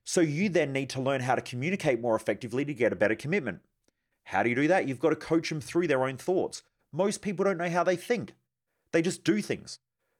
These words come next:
"I wanna have a successful business." Okay, well, what's stopping it? Well, there's a whole bunch of stuff that's going on that is stopping me from having a successful business. Okay, well, I have a product or service that can help you to have a successful business.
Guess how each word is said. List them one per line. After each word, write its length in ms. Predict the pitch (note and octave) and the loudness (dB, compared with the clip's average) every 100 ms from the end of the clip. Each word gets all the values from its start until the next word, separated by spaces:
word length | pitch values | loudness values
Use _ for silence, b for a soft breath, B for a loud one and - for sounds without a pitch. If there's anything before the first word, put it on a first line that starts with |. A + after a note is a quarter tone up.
| - | 0
"I 80 | B2+ | 2
wanna 200 | C#3+ D#3+ | 4 2
have 120 | D#3 | 2
a 60 | D3 | 0
successful 440 | D#3+ - D#3 - | -2 0 -2 -2
business." 460 | C#3+ E3 G2+ - - | -4 -2 -4 -6 -2
Okay, 280 | D#3+ B2+ B2 | -2 2 0
well, 160 | D3 D3 | 2 2
what's 240 | D#3+ - | 2 2
stopping 340 | F#3+ F#3+ A#2+ | -2 -2 -2
it? 120 | E2 - _ _ _ _ _ - | -10 -14 _ _ _ _ _ -2
Well, 280 | B2 D#3+ D#3 | 4 4 6
there's 200 | D3+ C#3+ | 4 2
a 60 | |
whole 260 | - E3 D#3+ | 2 2 4
bunch 280 | D#3 D#3+ D3 | 2 0 -2
of 100 | - | 0
stuff 240 | D3+ C#3+ | 0 0
that's 160 | C3 - | -4 -2
going 240 | C#3+ C#3 | -2 2
on 200 | D3 C#3 | 0 0
that 80 | G#2 | -2
is 80 | - | -2
stopping 340 | - C#3 C#3+ | -2 -2 -2
me 80 | C#3 | -6
from 160 | C#3+ | -4
having 220 | B2 B2 A#2 | -4 -4 -4
a 40 | |
successful 440 | - - A#2+ B2+ | -6 -2 -2 -2
business. 420 | G#2 E2+ E2 - - _ _ _ _ _ - | -4 -4 -6 -14 -20 _ _ _ _ _ -2
Okay, 340 | G#2 G#2 G2+ | -2 0 0
well, 260 | D#3 C#3 A#2 | 2 2 2
I 120 | F#2 | 0
have 160 | G2+ A2 | 0 -2
a 60 | A#2 | -2
product 380 | A2+ G#2+ A#2 | 0 0 0
or 80 | C#3+ | -4
service 340 | - C#3 C3 D3 | -2 -2 -2 -6
that 80 | |
can 100 | C#3 | -6
help 220 | C3 F#3 F3 | -2 -2 0
you 60 | |
to 60 | C#3 | -2
have 140 | A#2 | -2
a 40 | G2+ | -2
successful 460 | - - G#2 - | -6 -6 -6 -6
business. 440 | E2 E2 D2 - | -10 -10 -10 -12